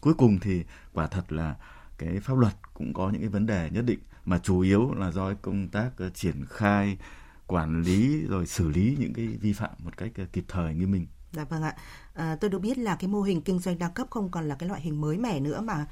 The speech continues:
Speaker 2: ờ, hình như là xuất hiện ở Việt Nam từ những năm hai nghìn cơ. Và hoạt động này thì cũng đã xuất hiện khá là nhiều năm rồi. Thế nhưng mà có phải là các cái quy định của pháp luật hiện hành chưa làm tốt được cái vai trò phòng ngừa, ờ, các thủ đoạn bán hàng đa cấp trá hình hay không?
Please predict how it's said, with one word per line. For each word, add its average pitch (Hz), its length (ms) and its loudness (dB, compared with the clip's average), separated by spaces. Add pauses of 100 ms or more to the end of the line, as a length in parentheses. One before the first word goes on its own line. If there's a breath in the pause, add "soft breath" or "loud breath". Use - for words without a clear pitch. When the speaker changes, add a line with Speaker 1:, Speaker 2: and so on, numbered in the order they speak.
(280 loud breath)
Speaker 2:
ờ, 147 160 -2
hình 160 140 0
như 208 120 2
là 180 80 2
xuất 294 160 2
hiện 294 120 4
ở 151 100 0
Việt 170 200 2
Nam 202 200 6
từ 175 100 2
những 185 120 0
năm 220 120 0
hai 214 160 0
nghìn 208 240 6
cơ. 202 160 4 (120)
Và 170 100 2
hoạt 175 140 4
động 175 140 0
này 170 180 4
thì 175 80 0
cũng 139 160 0
đã 202 120 0
xuất 277 180 0
hiện 170 340 2 (280 loud breath)
khá 240 300 4
là 339 120 4
nhiều 226 220 8
năm 233 220 6
rồi. 214 220 8
Thế 254 100 6
nhưng 269 200 8
mà 226 160 6 (320 loud breath)
có 294 100 6
phải 262 200 8
là 165 80 8
các 262 140 2
cái 285 100 4
quy 285 120 8
định 254 180 4
của 180 100 4
pháp 240 160 4
luật 247 120 8
hiện 208 140 4
hành 185 200 6
chưa 240 140 4
làm 190 200 6
tốt 294 240 6
được 226 100 6
cái 233 100 4
vai 220 180 4
trò 196 220 4
phòng 190 220 6
ngừa, 185 260 10 (320 loud breath)
ờ, 165 180 4
các 269 140 4
thủ 233 100 8
đoạn 180 160 6
bán 165 140 4
hàng 220 160 4
đa 196 80 2
cấp 262 180 -2
trá 202 120 2
hình 226 160 4
hay 208 120 2
không? 254 260 8